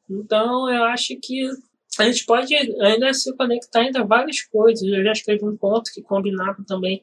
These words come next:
questões, é, do maracatu. Então, eu acho que ainda tem muitas coisas que a gente pode tá aí contando histórias, é, é, revendo as possibilidades, até mesmo as nossas superstições que a gente vai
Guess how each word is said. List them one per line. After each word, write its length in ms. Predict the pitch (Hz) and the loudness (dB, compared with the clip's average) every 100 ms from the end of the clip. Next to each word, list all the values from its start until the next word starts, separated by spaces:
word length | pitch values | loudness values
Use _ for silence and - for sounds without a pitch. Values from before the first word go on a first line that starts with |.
| _ - | _ -8
questões, 760 | 190 - 208 202 202 202 - - | -4 0 2 4 4 0 -4 -2
é, 800 | 180 180 180 175 170 165 156 156 - 185 | 0 2 2 4 4 4 2 -2 -8 -12
do 160 | 190 | 0
maracatu. 880 | 208 202 202 202 - 202 220 247 269 - _ | 4 4 4 0 0 -2 0 0 -4 -12 _
Então, 180 | - 196 | -2 4
eu 40 | 208 | 4
acho 160 | 208 | 4
que 80 | 226 | 0
ainda 160 | 233 233 | 0 -2
tem 220 | 240 240 | -2 -2
muitas 420 | 214 233 247 262 | -2 -2 -4 -4
coisas 300 | 247 240 240 | -2 -2 -2
que 80 | 240 | -2
a 60 | |
gente 260 | 226 233 - | -2 -2 0
pode 380 | 220 220 226 - | 2 2 0 0
tá 140 | 220 | 2
aí 200 | 214 220 | 2 2
contando 560 | - 240 - 208 240 226 | -2 -6 0 2 2 0
histórias, 920 | - - 180 185 202 190 160 - - _ | -4 0 4 6 6 6 -2 -8 -12 _
é, 280 | 180 - - | 4 4 4
é, 40 | 185 | 2
revendo 460 | 202 196 196 202 | 2 2 4 4
as 100 | 196 | 0
possibilidades, 1600 | - 202 190 190 190 190 170 180 196 190 180 - 180 - - - - - | -2 -2 -2 -2 -2 2 4 6 4 2 -2 -4 -4 -4 -6 -14 -16 -10
até 240 | 208 339 | -2 0
mesmo 300 | 320 311 294 | 2 0 4
as 80 | 269 | 4
nossas 320 | 254 262 254 | 4 2 -2
superstições 960 | - - 233 233 - - 214 220 247 - | -4 2 2 4 -2 -2 0 2 0 0
que 80 | 208 | -2
a 40 | |
gente 160 | 214 196 | -2 4
vai 200 | 208 | 4